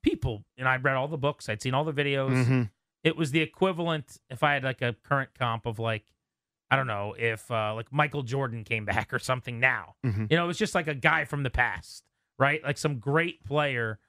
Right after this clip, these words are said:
Speaker 1: who's retired. Like if Derek Jeter came back and played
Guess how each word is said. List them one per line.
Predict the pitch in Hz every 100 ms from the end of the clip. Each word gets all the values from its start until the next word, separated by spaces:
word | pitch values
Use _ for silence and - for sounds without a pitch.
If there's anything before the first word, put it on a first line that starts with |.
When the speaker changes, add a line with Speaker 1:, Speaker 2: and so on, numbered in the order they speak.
| _ _ 143
Speaker 1:
who's | 147
retired. | 120 139 - 139 139 135
Like | 139
if | 123
Derek | 156 180 151
Jeter | 165 156 147
came | 139 127
back | 117 -
and | 110
played | 131 127